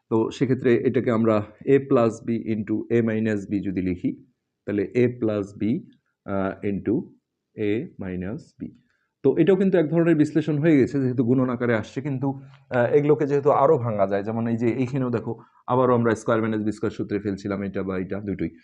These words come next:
তো এখানে এ কিউব প্লাস বি কিউব আর এখানে এ কিউব মাইনাস বি কিউব, হ্যাঁ, এটার যে গুণফল নির্ণয় সূত্র আছে সেটা, আহ, ভেঙে দিতে হবে। এ কিউব প্লাস বি কিউব সমান আমরা শিখেছি a plus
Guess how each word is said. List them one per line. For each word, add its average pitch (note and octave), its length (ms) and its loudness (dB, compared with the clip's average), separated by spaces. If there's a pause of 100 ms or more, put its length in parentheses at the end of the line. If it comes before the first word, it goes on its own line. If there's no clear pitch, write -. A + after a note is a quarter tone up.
(280)
তো A#2 120 4
এখানে C#3 280 2
এ C#3 120 -2
কিউব D3+ 220 0
প্লাস B2+ 200 2
বি A#2+ 120 -2
কিউব D#3+ 240 -2
আর A#2+ 100 2
এখানে A#2+ 260 -2
এ C#3 140 -2
কিউব C#3+ 200 2
মাইনাস A#2 360 0
বি A2 100 -2
কিউব, D3+ 260 -4 (100)
হ্যাঁ, G#2+ 200 -2
এটার A#2 220 0
যে G#2 100 -2
গুণফল B2+ 340 -2
নির্ণয় A2 260 -4
সূত্র G2+ 340 -2
আছে - 180 -6
সেটা, - 240 -4
আহ, G2+ 300 -4
ভেঙে G2 240 -2
দিতে F#2 200 -6
হবে। G2+ 200 -2 (460)
এ C3 80 2
কিউব D3+ 180 4
প্লাস C3 200 2
বি A#2+ 100 -2
কিউব B2 180 -2
সমান A#2 240 -4
আমরা A2+ 180 -2
শিখেছি A#2 580 -2
a - 20 4
plus A2+ 400 0